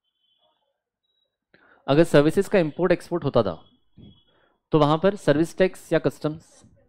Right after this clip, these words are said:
Customs is only for goods। कल भी अपने डिस्कस किया था, कस्टम्स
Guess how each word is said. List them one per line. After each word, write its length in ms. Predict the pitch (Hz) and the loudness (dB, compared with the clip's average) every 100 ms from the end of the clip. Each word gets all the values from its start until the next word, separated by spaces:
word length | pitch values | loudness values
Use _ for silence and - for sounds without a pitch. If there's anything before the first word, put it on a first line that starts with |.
| _ _ _ _ _ _ _ _ _ _ _ _ _ 165 | _ _ _ _ _ _ _ _ _ _ _ _ _ 0
Customs 580 | 151 - 214 226 208 - | 0 -2 -2 -2 -2 -8
is 180 | 180 - | -10 -6
only 400 | 160 151 156 180 185 131 | -2 -2 -2 -4 -4 -4
for 200 | 120 156 | -4 -2
goods। 480 | 143 - - - - _ _ _ _ _ _ _ _ | -4 -6 -12 -20 -20 _ _ _ _ _ _ _ _
कल 120 | 147 | 0
भी 60 | 160 | 0
अपने 180 | 175 190 | -2 -2
डिस्कस 240 | 180 185 | -4 -4
किया 140 | - 185 | -2 -2
था, 220 | 214 - _ _ _ _ _ - | -4 -16 _ _ _ _ _ 0
कस्टम्स 500 | 151 - - 214 - | 0 0 -2 -2 -2